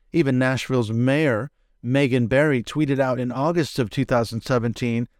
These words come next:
that the, quote, "so-called Nashville statement is poorly named and does not represent the inclusive values of the city and people of Nashville," end quote. In a two thousand seventeen Washington Post article,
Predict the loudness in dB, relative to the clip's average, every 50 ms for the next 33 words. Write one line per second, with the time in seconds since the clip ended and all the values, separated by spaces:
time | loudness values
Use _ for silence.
0 | _ _ _ -12 -6 -2 -2 -2 -2 -2 -2 -2 -2 -2 -2 0 2 4 4 4
1 | 2 -2 _ _ _ _ _ -6 0 0 2 2 2 0 0 2 2 2 2 0
2 | 0 0 2 2 0 0 -2 -2 -2 -2 -2 -2 -2 -2 0 0 0 0 0 -2
3 | -4 -6 -6 _ _ _ -10 _ -2 -2 -2 -2 -6 -12 -6 -2 0 2 2 2
4 | 2 2 2 2 2 2 2 2 2 2 0 0 -2 -2 0 0 0 0 0 0
5 | 0 -2 0 0 0 0 0 0 0 -2 0 0 0 -2 -2 -2 -2 -2 0 0
6 | -2 -2 -2 0 0 0 0 0 0 0 0 2 0 0 2 2 2 2 2 0
7 | 0 0 -2 -2 -2 -4 -2 -2 0 0 2 0 0 0 0 -2 -2 -2 -2 -2
8 | -2 -2 0 0 0 0 0 -2 -2 -2 -2 -2 -2 -2 -2 -2 0 0 0 0
9 | 0 -2 -2 -2 -2 0 0 2 2 2 0 -4 _ _ _ _ _ _ _ -4
10 | -4 -2 -2 -2 0 2 2 2 2 0 -2 -4 -2 0 0 0 0 0 0 0
11 | 0 0 -2 -2 -2 0 -2 -2 -4 -4 -4 -4 -4 0 2 2 2 2 0 -4
12 | -4 -4 -2 -4 -4 -4 -4 -6 -6